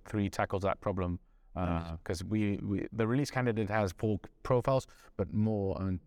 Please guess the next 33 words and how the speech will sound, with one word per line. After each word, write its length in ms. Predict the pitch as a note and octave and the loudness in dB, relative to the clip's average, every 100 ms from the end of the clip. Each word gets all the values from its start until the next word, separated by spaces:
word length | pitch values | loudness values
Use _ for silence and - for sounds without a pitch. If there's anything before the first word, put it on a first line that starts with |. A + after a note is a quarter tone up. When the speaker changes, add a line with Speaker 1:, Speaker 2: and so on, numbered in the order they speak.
| - | -10
Speaker 1:
coming 240 | - F#2 F2 | -4 -2 0
down 180 | F2+ F2+ | 2 2
the 80 | |
line 200 | F2+ F2+ | 2 2
for 160 | E2 E2 | 0 2
A 260 | D#2 F2 G2+ | 2 2 4
I, 460 | C3+ C3 B2+ B2+ - _ _ _ - | 4 4 2 0 -4 _ _ _ 0
um, 640 | F#2+ F2+ F2 E2+ E2+ E2 - | 4 6 6 6 4 2 0
Speaker 2:
Okay. 100 | - | 2
Speaker 1:
for, 400 | F#2 E2+ E2 - | 4 4 4 2
for, 340 | - F2+ F2 D#2+ - | 2 4 4 -2 -6
for 200 | - F2 | -4 -2
security 420 | - D3+ C#3 - | 0 2 2 0
purposes 520 | A#2 A#2+ G#2 - A2+ | 0 0 0 0 0
and 280 | G2 F#2 E2+ | 2 4 4
a 40 | |
myriad 460 | F2 G2 A#2+ A2 G2+ | 2 2 2 2 2
of 160 | G2 F2+ | 2 2
use 200 | G#2 - | 0 0
cases 320 | F#2+ - F#2+ | -4 -4 -6
there. 240 | F2+ F2 | -6 -8
So 180 | - F2+ | -12 -16
yeah. 140 | F#2 G2+ _ _ _ - - | -14 -18 _ _ _ -16 -4
Speaker 2:
Nice. 240 | A3+ B2 | 0 0
So 180 | - B2 | 2 4
I 180 | A#2 A2+ | 4 4
look 240 | A2 A#2+ | 0 -4
forward 400 | - A#2 A#2 A2+ | -4 0 0 0
to, 300 | - A#2+ A2+ | 0 2 4
uh, 120 | G#2+ | 2
checking 400 | G#2+ - A2+ A#2+ | 0 0 0 0
that 60 | G#2+ | 2
out 240 | G#2 G2+ | 4 2